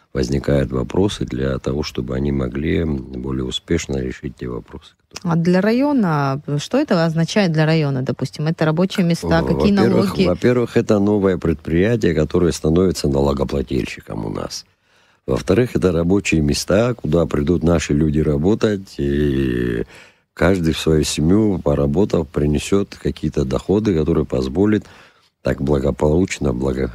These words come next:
Speaker 1: за этой семье существовать. Поэтому и отношение, соответственно, у нас поэтому такое к этому.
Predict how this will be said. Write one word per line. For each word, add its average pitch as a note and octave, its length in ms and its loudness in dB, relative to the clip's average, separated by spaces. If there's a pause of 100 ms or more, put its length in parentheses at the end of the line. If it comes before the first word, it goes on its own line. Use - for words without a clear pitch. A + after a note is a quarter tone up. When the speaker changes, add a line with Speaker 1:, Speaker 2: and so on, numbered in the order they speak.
(100)
Speaker 1:
за C#2 200 0
этой C2+ 280 -2
семье D#2+ 320 0
существовать. D2 800 -2
Поэтому D#2 1200 -2 (360)
и C#2 120 0
отношение, E2 540 0
соответственно, - 600 -2
у C2 60 -2
нас C2 180 -4
поэтому C2 400 -6
такое A#1 400 -10
к - 120 -18
этому. G#1+ 360 -20